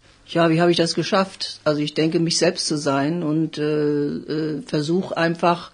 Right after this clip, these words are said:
äh, so gut zu leben, wie ich kann, also so normal zu leben, wie ich kann, äh, äh, gesund zu leben. Und ich habe sehr viel gearbeitet in meinem Leben. Ich habe ja auch meine Kinder großgezogen. Und ich hab, ich bin ein sehr positiver, denkender Mensch. Und ich denke,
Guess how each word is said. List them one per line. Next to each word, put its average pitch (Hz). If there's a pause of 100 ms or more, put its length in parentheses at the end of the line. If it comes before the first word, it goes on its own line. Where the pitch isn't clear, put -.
(500)
äh, 160
so 156
gut 202
zu 190
leben, 185
wie 175
ich 160
kann, 220
also 165
so 160
normal 160
zu 185
leben, 175
wie 165
ich -
kann, 190
äh, 156
äh, 156
gesund 175
zu 226
leben. 214 (400)
Und 160
ich 151
habe 185
sehr 190
viel 185
gearbeitet 190
in 190
meinem 180
Leben. 185
Ich -
habe 160
ja 156
auch 151
meine 151
Kinder 202
großgezogen. 190 (300)
Und 170
ich -
hab, 170
ich -
bin 175
ein 160
sehr 170
positiver, 175
denkender 165
Mensch. 196
Und 214
ich 131
denke, 151